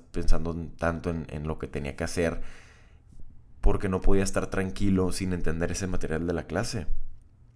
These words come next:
Estaba en pánico, sentado, paralizado, hablándole a gente que me ayude, que si com-, cómo me quitaba el estrés, la ansiedad, estaba mal, mal, mal. Esto creo que fue el lunes. Y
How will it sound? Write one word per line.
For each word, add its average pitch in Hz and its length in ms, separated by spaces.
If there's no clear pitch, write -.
Estaba 98 760
en 90 160
pánico, 123 540
sentado, 92 640
paralizado, 92 840
hablándole 87 420
a 90 60
gente 90 320
que 104 100
me 82 120
ayude, 95 360
que 90 100
si - 140
com-, 87 240
cómo 95 160
me 98 140
quitaba - 260
el 101 80
estrés, 98 640
la 87 180
ansiedad, 82 600
estaba 87 1000
mal, 92 540
mal, 92 360
mal. 82 420
Esto 87 300
creo 95 160
que 95 80
fue 95 120
el 95 100
lunes. 95 640
Y 110 760